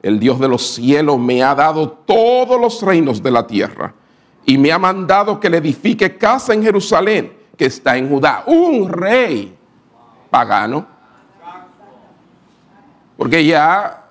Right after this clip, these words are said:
Israel no estaba bajo dominio de los babilónicos, sino que pasó a estar bajo dominio de los persas. Y este rey Ciro fue despertado por Dios,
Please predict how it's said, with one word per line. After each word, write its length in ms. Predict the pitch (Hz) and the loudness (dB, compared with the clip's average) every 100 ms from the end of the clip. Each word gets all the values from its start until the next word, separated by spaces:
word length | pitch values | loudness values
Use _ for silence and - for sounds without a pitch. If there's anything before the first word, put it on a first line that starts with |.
| _ - | _ -8
Israel 720 | 135 139 135 170 196 208 - | -4 0 0 0 -2 -6 -8
no 240 | 143 160 165 | -6 -2 -2
estaba 760 | 156 170 180 185 180 202 - _ - | -2 0 2 2 0 0 -8 _ -2
bajo 280 | 127 143 135 | -2 0 0
dominio 540 | 147 147 170 202 208 | 2 2 2 2 0
de 80 | 170 | 2
los 240 | 139 110 | 0 0
babilónicos, 840 | 131 135 135 139 156 185 - 196 - | 0 0 -2 0 0 -2 -2 -4 -2
sino 360 | 135 131 143 | 0 2 0
que 100 | 220 | -2
pasó 500 | 233 139 - - 151 | 0 -2 -2 -2 0
a 40 | 151 | 0
estar 400 | - 139 139 123 | 0 0 0 0
bajo 260 | 131 131 | 0 0
dominio 480 | 123 123 127 127 131 | -2 -2 0 0 0
de 100 | 127 | 0
los 220 | 135 131 | -2 -4
persas. 800 | - 147 120 - - - - - _ _ _ _ _ _ _ _ - | -4 -2 0 -4 -12 -14 -16 -20 _ _ _ _ _ _ _ _ -4
Y 200 | 110 120 | 0 2
este 680 | 151 160 - 107 90 - _ _ _ | 0 -4 -6 -4 -4 -8 _ _ _
rey 380 | - 123 131 117 | -2 0 0 -2
Ciro 640 | - - 160 175 202 214 _ | -4 -2 2 2 0 -6 _
fue 280 | - 143 151 | -8 0 0
despertado 1040 | 143 127 - - 120 107 - 175 170 165 - | 0 -2 -4 -2 -2 -4 -4 0 0 -2 0
por 200 | 143 131 | -2 2
Dios, 640 | 151 113 - - - | 0 0 -4 -16 -18